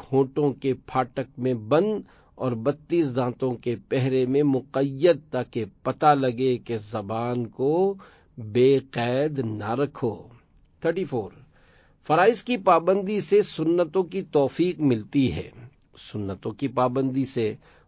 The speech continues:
مستحبات ادا کرنے اور گناہوں سے بچنے کی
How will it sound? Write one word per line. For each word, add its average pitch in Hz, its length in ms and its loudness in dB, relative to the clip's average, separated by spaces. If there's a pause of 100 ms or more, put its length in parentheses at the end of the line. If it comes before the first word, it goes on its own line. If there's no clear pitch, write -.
مستحبات 151 960 -2 (160)
ادا 135 300 0
کرنے 113 460 -2 (580)
اور 143 100 2 (160)
گناہوں 170 480 4
سے 160 260 0 (160)
بچنے 139 420 2
کی 131 240 -4